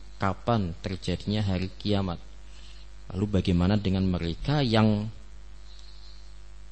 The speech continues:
bukan menjadi pilihan Allah Subhanahu wa taala dari sisi keilmuan agama, juga tidak memiliki,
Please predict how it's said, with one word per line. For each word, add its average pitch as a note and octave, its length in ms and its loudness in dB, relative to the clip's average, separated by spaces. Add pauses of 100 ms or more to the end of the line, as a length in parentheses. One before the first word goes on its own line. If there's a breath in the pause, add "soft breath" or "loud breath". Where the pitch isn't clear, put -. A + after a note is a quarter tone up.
(480)
bukan F#3+ 420 8
menjadi A2 320 8
pilihan G2 640 0
Allah F#2 400 0
Subhanahu F#2 720 -2
wa - 60 -2
taala G#2 360 -2
dari F#2 240 -2
sisi G2 400 2
keilmuan G2 640 4
agama, G2 480 2
juga G2+ 240 2
tidak F#2+ 300 0
memiliki, G2+ 680 2